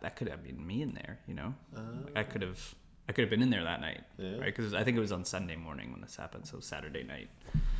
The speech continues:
Speaker 1: When people
Speaker 2: Saturday
Speaker 1: were
Speaker 2: night into Sunday morning.
Speaker 1: Yeah.
Speaker 2: Yeah.
Speaker 1: Um,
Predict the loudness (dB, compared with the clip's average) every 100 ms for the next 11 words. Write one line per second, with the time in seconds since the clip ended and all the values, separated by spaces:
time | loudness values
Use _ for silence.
0 | 0 -6 -8 -8 -2 4 6 6 4 4
1 | 0 -2 -4 -6 -6 -6 -4 -2 0 2
2 | 0 -4 -8 0 4 4 4 -2 -14 -18
3 | -8 0 2 2 0 -8